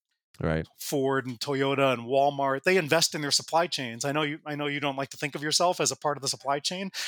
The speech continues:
Speaker 2: but, <laughs>
Speaker 1: Well,
Speaker 2: but
Speaker 1: you
Speaker 2: sorry,
Speaker 1: know, I, no, I
Speaker 2: sorry to
Speaker 1: see it.
Speaker 2: break it to you. For
Speaker 1: No, no, it's
Speaker 2: Medicare and
Speaker 1: a
Speaker 2: Medicaid, you're just supply chain. <laughs>
Speaker 1: I'm, I, I get it. Absolutely. <laughs> Well, eh, you know, it's, I remember, so I,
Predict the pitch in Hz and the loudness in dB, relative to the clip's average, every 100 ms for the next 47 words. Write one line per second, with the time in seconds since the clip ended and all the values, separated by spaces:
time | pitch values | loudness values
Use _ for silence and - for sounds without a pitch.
0 | - 170 - - 151 339 - - - 370 | 2 2 2 0 0 2 0 0 -4 -2
1 | 277 285 269 240 - - - 180 170 247 | 2 6 6 8 6 4 4 4 6 6
2 | 240 180 196 196 220 160 151 165 196 185 | 4 4 4 0 -2 -2 0 4 6 6
3 | 185 196 185 202 226 160 170 220 226 - | 6 2 2 0 0 -2 -2 -2 0 0
4 | 156 156 160 135 131 - - - - - | 0 0 0 -2 -4 -4 -4 -4 -4 0
5 | 127 143 127 131 127 302 - 120 135 127 | 2 2 0 0 0 0 0 4 4 4
6 | 101 - 113 123 - - 117 113 104 104 | 2 4 4 4 2 2 2 0 -2 -2
7 | - 151 127 156 143 170 139 151 285 - | -2 0 -2 -4 -2 0 0 -4 -4 -8
8 | - 262 - - 208 - - 151 147 143 | -8 -8 -8 -6 -6 -2 2 4 2 -4
9 | - 160 147 147 143 151 139 - - - | -2 2 4 4 2 0 0 -2 -10 -12
10 | _ - - - - 135 156 185 151 139 | _ -20 -14 -12 -2 2 4 6 4 4
11 | 127 123 120 117 110 110 _ _ _ _ | 4 4 6 4 2 -4 _ _ _ _
12 | _ _ - 135 131 202 | _ _ 0 2 4 2